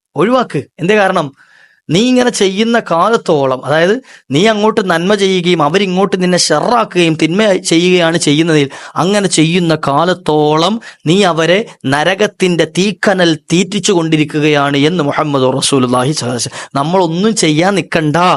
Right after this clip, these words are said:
അള്ളാഹു അതിന് പ്രതികാരം ചെയ്തോളും. നമ്മൾ എന്ത് ചെയ്താൽ മതി? നേരെ വാ, നേരെ പോ. നമ്മുടെ കാര്യം നോക്കിയിട്ട് നമ്മൾ എന്ത് ചെയ്യുക? ഹൈ-, നമ്മുടെ ഭാഗം ക്ലിയർ ആക്കി വെക്കുക. അങ്ങോട്ട് സലാം പറഞ്ഞു, അവൻ സലാം മടക്കുകയോ മടക്കാതിരിക്കുകയോ ചെയ്യട്ടെ, no,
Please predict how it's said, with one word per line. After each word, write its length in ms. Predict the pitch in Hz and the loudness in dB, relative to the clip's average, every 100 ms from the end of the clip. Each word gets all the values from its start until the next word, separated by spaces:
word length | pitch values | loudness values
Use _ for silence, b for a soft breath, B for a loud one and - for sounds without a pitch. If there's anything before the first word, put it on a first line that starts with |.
| - | -2
അള്ളാഹു 540 | B 143 139 156 180 175 | B -4 -2 0 0 0
അതിന് 160 | 151 | 0
പ്രതികാരം 460 | 156 135 131 139 139 | 0 0 0 0 0
ചെയ്തോളും. 480 | 131 120 123 113 123 _ b b _ B - | -2 0 0 -2 -8 _ b b _ B -6
നമ്മൾ 220 | 135 202 | 0 0
എന്ത് 120 | 180 | 2
ചെയ്താൽ 140 | 165 | 2
മതി? 340 | 156 143 135 135 _ _ - | 2 0 0 -4 _ _ -4
നേരെ 240 | 127 131 | -2 0
വാ, 140 | 151 160 | 0 0
നേരെ 240 | 147 131 | 0 0
പോ. 160 | 127 127 | 0 -2
നമ്മുടെ 260 | 123 165 202 | -2 0 0
കാര്യം 260 | 147 147 | 0 0
നോക്കിയിട്ട് 440 | 135 127 143 135 196 B B | -2 -2 -2 0 -4 B B
നമ്മൾ 200 | 151 226 | -2 0
എന്ത് 180 | 233 180 | 0 0
ചെയ്യുക? 140 | 180 | 0
ഹൈ-, 220 | 151 160 165 | 0 0 0
നമ്മുടെ 240 | 185 240 | 0 0
ഭാഗം 320 | 185 180 196 | 0 0 0
ക്ലിയർ 280 | 180 160 170 | 0 2 2
ആക്കി 200 | 185 180 | 0 -2
വെക്കുക. 260 | 139 - - b b b b b _ | -2 -4 -10 b b b b b _
അങ്ങോട്ട് 300 | 165 226 254 | -2 0 0
സലാം 340 | 233 196 202 220 | 2 2 2 0
പറഞ്ഞു, 200 | 196 175 | 0 0
അവൻ 160 | 175 | 0
സലാം 300 | 196 185 196 | 0 2 2
മടക്കുകയോ 400 | 180 175 175 202 | 0 -2 0 0
മടക്കാതിരിക്കുകയോ 600 | 185 160 165 196 185 180 | 2 0 0 2 2 0
ചെയ്യട്ടെ, 300 | 165 165 165 | 2 2 2
no, 300 | 160 180 233 | 0 2 2